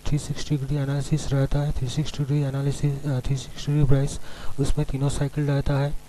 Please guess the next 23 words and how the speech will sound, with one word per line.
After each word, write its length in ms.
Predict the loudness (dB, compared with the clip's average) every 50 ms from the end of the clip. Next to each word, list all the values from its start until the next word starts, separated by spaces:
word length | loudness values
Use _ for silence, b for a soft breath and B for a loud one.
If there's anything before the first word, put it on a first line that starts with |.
| -12 -4 -2 2 6 8 8
First 180 | 8 8 4
cycle, 320 | 0 -2 -4 -2 -2 -4 -4
second 320 | -2 -2 -2 -2 -2 -4
cycle, 280 | -4 -4 -4 -2 -2 -2 -2 -2
third 120 | -2 -2
cycle, 400 | -2 -2 -2 0 0 -2 -2 -2 B B B B B B -2
उसका 260 | -2 0 0 -2 -2
अपसाइड 500 | -4 -2 0 2 2 2 4 2 2 2
और 80 | 2 0
डाउनसाइड 540 | 0 0 0 0 0 0 0 -2 0 0 0
रहता 260 | -2 0 2 2 2
है। 200 | 2 0 -2 -4 -8 -12 -14 -18 -20 -20 -20 -20 -20 -20 -20 -20 -20 -20 -20 -20 -18 -18 -18 -20 -18 -18 -18 -18 -18 -18 -20 -20 -18 -18 -18 -20 -20 -20 -20 -20 -20 -14 -12 -12 -12 -8 -2 2
आ, 100 | 4 4
म-, 880 | 4 4 4 4 4 4 4 4 4 4 4 4 4 4 4 2 2 2
म-, 100 | 0 2
तीनों 260 | 0 0 0 0 0
साइकिल 340 | 0 0 0 0 0 -2 0
का 140 | 2 2
अंदर 300 | 0 0 2 2 2 4
अपसाइड 360 | 4 4 2 4 2 2 0 0
डाउनसाइड 460 | 0 0 0 0 0 0 0 0 0
रहता 220 | 0 0 0 0
है। 140 | 0 -2